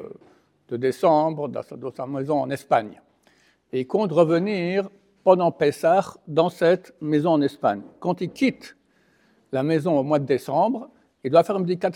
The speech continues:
hametz, sans bracha, mais bdikat hametz, parce qu'il revient pendant Pessah. En attendant, il ne sera pas là-bas. Si quelqu'un,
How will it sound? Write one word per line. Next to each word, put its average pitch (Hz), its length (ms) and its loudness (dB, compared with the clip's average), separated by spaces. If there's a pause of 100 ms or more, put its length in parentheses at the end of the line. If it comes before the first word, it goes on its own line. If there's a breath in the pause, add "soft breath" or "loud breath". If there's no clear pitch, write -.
hametz, 143 440 -2 (200)
sans 202 120 2
bracha, 151 560 2 (160)
mais 143 100 -8
bdikat 143 260 -2 (100)
hametz, 220 380 -4
parce - 120 -14
qu'il 143 140 -2
revient 147 340 2
pendant 170 220 -4
Pessah. 170 460 -2
En 139 80 -4
attendant, 147 260 -6
il 151 60 -2
ne - 40 -20
sera 160 120 -6
pas 202 160 2
là-bas. 120 300 0 (1300 soft breath)
Si 240 680 2 (360)
quelqu'un, 196 680 2